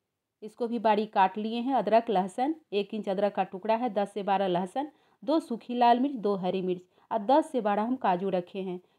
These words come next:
चूल्हे पे रखे हैं कढ़ाई, तेल डाल के यहाँ पे हरी मिर्च और लाल मिर्च डाल के कुछ सेकंड के लिए फ्राई करेंगे। अब इसमें काजू, लहसुन, अदरक डाल के इसको भी कुछ सेकंड के लिए फ्राई करेंगे।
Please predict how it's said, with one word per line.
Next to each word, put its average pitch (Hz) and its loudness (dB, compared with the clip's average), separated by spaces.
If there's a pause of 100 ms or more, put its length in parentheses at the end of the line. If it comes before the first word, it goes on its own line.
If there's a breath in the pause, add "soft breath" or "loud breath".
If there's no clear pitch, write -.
(120)
चूल्हे 302 4
पे 339 4
रखे 254 2
हैं 226 0
कढ़ाई, 208 0
तेल 202 -4
डाल 190 6
के 226 -10
यहाँ 196 -6
पे 220 -4
हरी 190 -4
मिर्च 262 -4 (360 soft breath)
और 233 2
लाल 190 4
मिर्च 190 -4
डाल 180 2
के 254 -8
कुछ 165 -8
सेकंड 190 -6
के 196 -8
लिए 190 -2
फ्राई 180 -4
करेंगे। 220 -4
अब 208 0
इसमें 196 -6
काजू, 180 0
लहसुन, 196 -2
अदरक 185 -2
डाल 180 4
के 262 -4 (420 loud breath)
इसको 226 -2
भी 320 6
कुछ 247 -2
सेकंड 220 -4
के 214 -4
लिए 202 0
फ्राई 185 0
करेंगे। 196 -2